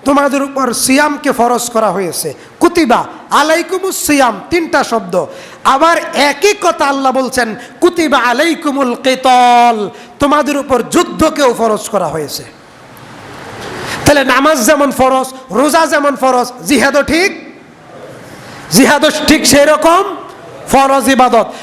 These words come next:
তাহলে এই আপনার বয়স যদি পঞ্চাশ হয়, আপনার পঞ্চাশ বছর বয়সে প্রত্যেক বছর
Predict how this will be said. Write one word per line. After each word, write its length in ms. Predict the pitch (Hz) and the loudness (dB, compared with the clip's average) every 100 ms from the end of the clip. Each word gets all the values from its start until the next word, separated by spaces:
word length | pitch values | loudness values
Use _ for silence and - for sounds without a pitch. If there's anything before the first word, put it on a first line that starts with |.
| - | -4
তাহলে 200 | 277 285 | 0 2
এই 240 | 285 349 359 | 2 2 0
আপনার 600 | - 277 - 302 349 302 | 2 0 0 -2 0 2
বয়স 380 | 285 311 339 277 | 2 2 0 -2
যদি 160 | 277 | -4
পঞ্চাশ 680 | - 311 330 302 311 285 - | 0 0 0 -2 0 0 0
হয়, 360 | 233 302 294 214 - - - | 2 4 2 0 -8 -6 0
আপনার 420 | 277 277 277 285 - | 0 0 -2 -2 -2
পঞ্চাশ 440 | 269 269 311 302 | -4 -2 -2 0
বছর 380 | 277 269 262 247 | 2 0 0 0
বয়সে 560 | 233 254 247 262 247 190 - - | 2 2 0 0 -2 -4 -10 -2
প্রত্যেক 580 | 285 294 - 277 269 185 | -2 -2 -2 0 0 0
বছর 420 | 254 254 262 247 | -2 0 0 0